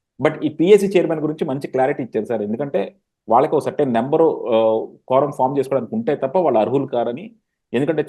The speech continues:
చాలా మంది నాలాగే అనుకుంటా ఉన్నారు, అంటే సభా సంప్రదాయాల్ని చంద్రబాబు లాంటి మనిషి కూడా తొంగలో తొక్కాడా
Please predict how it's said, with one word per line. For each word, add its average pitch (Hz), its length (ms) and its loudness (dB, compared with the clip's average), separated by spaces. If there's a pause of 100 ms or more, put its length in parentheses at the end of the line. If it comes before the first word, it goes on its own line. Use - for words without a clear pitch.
చాలా 131 200 6
మంది 147 220 -4
నాలాగే 143 360 2
అనుకుంటా 131 320 -2
ఉన్నారు, 127 360 -2
అంటే 131 300 -6 (380)
సభా 139 280 4
సంప్రదాయాల్ని 147 840 0
చంద్రబాబు 147 340 2
లాంటి 139 240 2
మనిషి 123 280 -6
కూడా 135 360 0 (200)
తొంగలో 127 240 0
తొక్కాడా 117 500 0